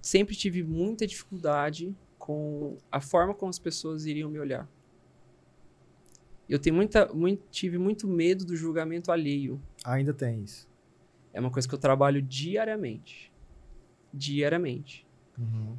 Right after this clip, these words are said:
Speaker 1: Então, e, e foi um medo criado no
Speaker 2: Faz
Speaker 1: sentido
Speaker 2: terapia? Já fez?
Speaker 1: Faço há oito anos. Semanalmente. E é o
Speaker 2: Vez
Speaker 1: melhor
Speaker 2: ou
Speaker 1: investimento que eu
Speaker 2: é.
Speaker 1: faço. É.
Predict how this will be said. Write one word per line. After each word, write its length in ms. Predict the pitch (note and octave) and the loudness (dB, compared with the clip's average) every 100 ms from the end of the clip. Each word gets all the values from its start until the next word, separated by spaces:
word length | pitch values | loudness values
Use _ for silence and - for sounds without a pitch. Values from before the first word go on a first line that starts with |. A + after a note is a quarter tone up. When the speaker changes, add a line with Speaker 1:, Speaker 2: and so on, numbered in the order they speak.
| - | -6
Speaker 1:
Então, 1000 | C#3 C#3 C#3 D3 D3 D3 C#3+ C#3+ C#3 C#3 - | -2 -2 2 2 2 0 -2 -4 -4 -6 -2
e, 260 | D3 - | -2 -2
e 40 | E3 | 2
foi 180 | F#3 | 4
um 60 | F3+ | 6
medo 300 | E3+ F3+ G3 | 6 4 2
criado 440 | - D3 D3+ F#3+ | 4 8 8 8
no 80 | E3+ | 2
Speaker 2:
Faz 220 | - D3+ | 4 4
Speaker 1:
sentido 60 | D3+ | 8
Speaker 2:
terapia? 480 | D#3 D3 E3+ D#3 F#3 | 6 6 4 2 4
Já 140 | D3 | 0
fez? 420 | B2 D3 F3 F3+ A#2+ | 0 -4 -4 -6 -6
Speaker 1:
Faço 280 | C3+ C3 D3+ | -4 -2 0
há 40 | |
oito 380 | C#3 D3+ - - | 0 0 -4 -4
anos. 460 | C#2+ - F3 - - _ _ _ _ | -2 -4 -8 -14 -20 _ _ _ _
Semanalmente. 1200 | - - D#3 F3+ F3 E3 D3 C#3 D#3 - - - _ C#3+ | -4 0 2 2 4 2 2 -2 -4 -12 -20 -20 _ -10
E 380 | C#3+ E3 E3 F3 - _ _ _ _ | -8 -8 -10 -12 -20 _ _ _ _
é 80 | - | 0
o 40 | - | 4
Speaker 2:
Vez 120 | D3 | 8
Speaker 1:
melhor 160 | D3+ D#3+ | 8 8
Speaker 2:
ou 40 | |
Speaker 1:
investimento 580 | - E3+ E3+ F3 D#3 D#3 | 6 4 0 -4 -6 -6
que 60 | |
eu 40 | A#2 | -4
Speaker 2:
é. 40 | |
Speaker 1:
faço. 340 | B2+ - - - | -4 -4 -8 -10
É. 160 | A2+ | -8